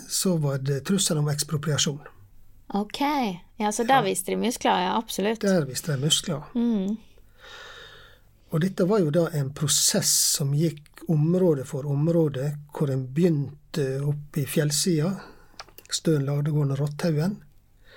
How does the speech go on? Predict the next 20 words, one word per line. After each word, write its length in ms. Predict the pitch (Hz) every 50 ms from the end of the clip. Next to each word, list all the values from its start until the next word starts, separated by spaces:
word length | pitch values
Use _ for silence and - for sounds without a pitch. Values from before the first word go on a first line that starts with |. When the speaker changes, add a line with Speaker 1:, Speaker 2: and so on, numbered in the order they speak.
| - - - - - - - - - - - - - - - - - - - - 453 320
Speaker 1:
Og 680 | 180 170 165 160 156 151 156 156 156 156 151 151 151 147 233 381 - - - - - _ _ - - - - - - - -
der 200 | - 190 175 156 185
også 160 | 175 - 160
gjennomførte 600 | 151 151 143 151 170 175 175 - 190 185 - 165 143
en 60 | 151
da 60 | 165
en 80 | 147 143
punktsanering. 920 | - - - 190 165 151 - - - 143 131 127 123 127 131 131 139 156 - - - - - - - _ - - - - - - - -
Speaker 2:
Ok. 200 | 285 302 - - 294 254 214 - - - - -
Speaker 1:
Altså 200 | 175 147 - 170
en 100 | 147 139
bygde 300 | 143 156 156 165 156 143
da 120 | 151 156 143
Birkebennesenteret, 1120 | 139 147 147 - - 156 165 160 151 131 - - 135 127 - - - 139 135 156 185 - - - - - - - - -
som 260 | - - 165 143 127
hadde 280 | 127 143 139 147 147 143
da 140 | 165 151 135
et 120 | - - -
stort, 560 | - - - - - 202 175 131 120 - - - - - - - - - - -
eh, 380 | 170 147 139 139 135 135 131 139